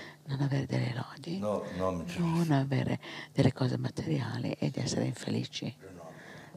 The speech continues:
Speaker 1: Ehm,
Speaker 2: Attachment.
Speaker 1: e quindi l'attaccamento ai piaceri.
Speaker 2: Uh, these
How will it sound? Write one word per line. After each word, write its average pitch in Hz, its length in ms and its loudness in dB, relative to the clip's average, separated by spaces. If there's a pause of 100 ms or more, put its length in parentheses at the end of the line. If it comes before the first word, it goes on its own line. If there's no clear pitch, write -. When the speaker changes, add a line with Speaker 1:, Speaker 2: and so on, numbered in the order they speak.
(240)
Speaker 1:
Ehm, 143 540 2 (1300)
Speaker 2:
Attachment. - 760 -2
Speaker 1:
e 135 300 -2
quindi 147 240 -6
l'attaccamento - 1040 -6 (1600)
ai 135 180 -4
piaceri. - 640 -6 (380)
Speaker 2:
Uh, - 60 -4 (560)
these 92 260 0